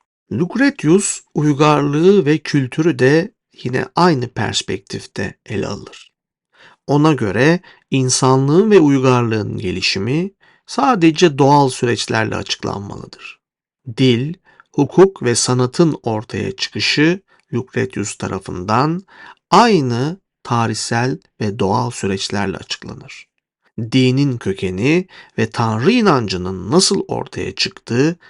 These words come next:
Lucretius tarafından yine doğal ihtiyaçlar bakımından ve tarihsel koşullar eşliğinde ele alınır. Ona göre bilgi ve algı da yine aynı şekilde açıklanabilir.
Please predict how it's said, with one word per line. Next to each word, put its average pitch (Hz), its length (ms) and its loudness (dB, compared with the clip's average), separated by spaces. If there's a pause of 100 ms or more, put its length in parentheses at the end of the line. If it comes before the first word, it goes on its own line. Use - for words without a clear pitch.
(220)
Lucretius 120 580 -4
tarafından 101 800 -4 (380)
yine 170 440 0
doğal 131 340 2
ihtiyaçlar 127 840 0
bakımından 104 760 -2 (260)
ve 113 120 -6
tarihsel 120 680 -2
koşullar 117 580 -2
eşliğinde 90 680 -8 (100)
ele 101 200 -4
alınır. - 600 -14 (480)
Ona 147 260 4
göre 127 540 0 (220)
bilgi 127 480 -2
ve 170 140 8
algı 104 480 -2
da 170 320 2 (200)
yine 107 460 -2 (440)
aynı 165 280 4
şekilde 98 400 -6
açıklanabilir. - 920 -12